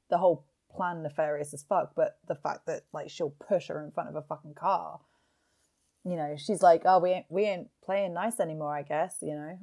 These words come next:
Like, and then, yeah, then, then, um, fucking, um,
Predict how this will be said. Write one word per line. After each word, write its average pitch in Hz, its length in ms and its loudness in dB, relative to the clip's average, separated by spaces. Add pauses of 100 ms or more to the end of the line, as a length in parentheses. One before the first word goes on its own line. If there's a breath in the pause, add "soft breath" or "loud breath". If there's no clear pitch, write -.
Like, 156 200 -4
and 196 140 2
then, 208 140 2
yeah, 196 180 6
then, 170 280 2
then, 165 380 -2
um, 160 460 -2
fucking, 160 540 -2 (260)
um, 151 500 -2